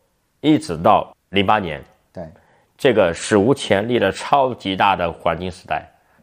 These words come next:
Speaker 1: 就赶上了呀。那你在他之前和之后的人没有这个运气啊，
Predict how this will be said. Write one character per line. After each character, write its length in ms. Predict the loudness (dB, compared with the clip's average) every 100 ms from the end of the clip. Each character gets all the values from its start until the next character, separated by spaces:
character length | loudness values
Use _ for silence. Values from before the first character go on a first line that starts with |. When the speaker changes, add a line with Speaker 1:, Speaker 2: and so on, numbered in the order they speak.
| -2
Speaker 1:
就 100 | 2
赶 160 | 2
上 160 | 2 2
了 60 |
呀。 180 | 2 0 -2 -18 _ _ _ _ _
那 120 | 2
你 220 | 2 2
在 180 | 2 2
他 140 | 4 2
之 220 | 0 0
前 160 | 0
和 100 | 2
之 160 | 2 2
后 140 | 4
的 80 | 6
人 80 | 6
没 80 | 4
有 80 | 4
这 80 |
个 80 | 4
运 120 | 0
气 160 | -2 -4
啊， 140 | -6